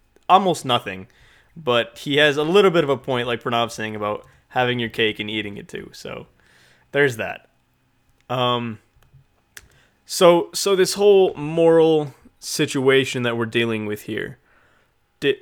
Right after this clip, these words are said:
first, like, first off the bat, um,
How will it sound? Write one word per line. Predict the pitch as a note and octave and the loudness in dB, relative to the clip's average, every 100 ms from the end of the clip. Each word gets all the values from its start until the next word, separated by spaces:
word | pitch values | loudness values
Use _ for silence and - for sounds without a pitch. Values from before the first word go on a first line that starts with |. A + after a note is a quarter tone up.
| _ | _
first, | - F#3 F#3 - | -2 4 4 4
like, | C#3 | -2
first | - F#3+ F3+ F3 - | -2 -2 -2 -2 -4
off | C#3 D3 - | -2 -2 -6
the | |
bat, | A#2+ B2+ B2 B2 - _ - | -2 2 2 2 -2 _ -8
um, | A#2 A2+ G#2+ G#2 G#2 | -4 -4 -4 -8 -14